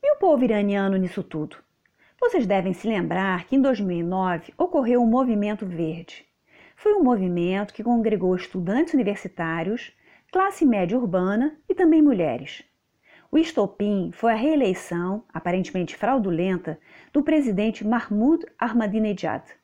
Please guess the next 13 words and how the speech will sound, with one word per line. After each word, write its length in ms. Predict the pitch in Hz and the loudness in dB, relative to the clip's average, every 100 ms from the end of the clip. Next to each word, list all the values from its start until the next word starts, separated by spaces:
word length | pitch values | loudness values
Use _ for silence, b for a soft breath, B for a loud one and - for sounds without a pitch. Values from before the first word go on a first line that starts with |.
| _ _ b b b | _ _ b b b
O 60 | 440 | -2
Ahmadinejad, 960 | 440 415 214 196 190 170 190 202 180 - | 0 2 2 2 0 0 0 0 -2 -6
apesar 460 | 330 349 208 185 | -2 -2 0 -2
de 80 | 165 | -4
ser 260 | - 220 180 | -4 -6 -4
laico, 440 | 180 196 185 - | -4 -2 -4 -2
é 60 | 233 | -2
um 40 | |
sujeito 520 | 277 220 180 196 202 | -2 -4 0 0 0
com 100 | - | 0
um 40 | 233 | 0
discurso 460 | 214 - 220 - | -2 -4 -6 -6
conservador 960 | - 285 302 254 247 240 165 185 214 - | 0 0 2 -2 0 0 0 0 -2 -4